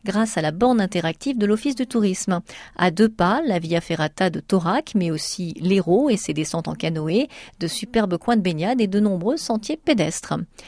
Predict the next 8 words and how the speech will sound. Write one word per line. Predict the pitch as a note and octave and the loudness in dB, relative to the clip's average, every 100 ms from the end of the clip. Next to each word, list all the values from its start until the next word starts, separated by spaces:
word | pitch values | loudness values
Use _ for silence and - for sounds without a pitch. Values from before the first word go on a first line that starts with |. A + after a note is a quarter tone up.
| - - | -20 -4
Plus | G3+ | -2
d'informations | F3 F3 E3+ D#3+ D#3+ - F3 | 0 0 0 -2 -2 -4 -4
sur | - - | -6 -6
ce | E3 | -6
site, | - C4+ E4+ - E3 - - - | -4 -4 -2 0 -2 -2 -14 -18
sur | - E3+ - - | -8 -4 -2 2
O | B3 | 2
T | - A#3 A3+ | 2 2 2